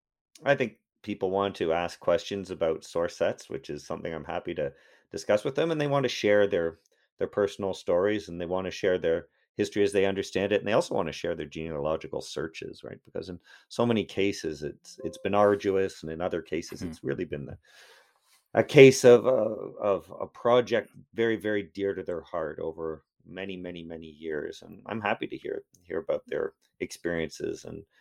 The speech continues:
Speaker 1: their journey as they discover more about their family, as they sift through the kind of records that I sift through, but for very different reasons often.
Speaker 2: Mm-hmm.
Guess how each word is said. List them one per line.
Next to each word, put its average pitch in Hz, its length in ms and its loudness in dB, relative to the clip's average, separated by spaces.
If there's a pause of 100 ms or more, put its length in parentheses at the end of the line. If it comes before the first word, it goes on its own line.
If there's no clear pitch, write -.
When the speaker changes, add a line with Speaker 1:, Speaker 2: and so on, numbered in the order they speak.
(140)
Speaker 1:
their 87 140 -2
journey 80 560 -2
as 85 200 -2
they 85 140 4
discover 82 420 4
more 82 180 2
about 80 240 2
their 85 120 0
family, 87 560 0 (380)
as 95 100 0
they 90 220 6
sift - 300 6
through 107 120 2
the 90 100 0
kind 107 180 2
of 90 100 0
records 95 420 4
that 90 160 6
I 92 180 8
sift - 360 2
through, 92 160 -2
but - 180 0
for 95 80 -2
very 95 160 2
different 92 320 -4
reasons 92 420 -2
often. 73 300 -2
Speaker 2:
Mm-hmm. 90 160 -2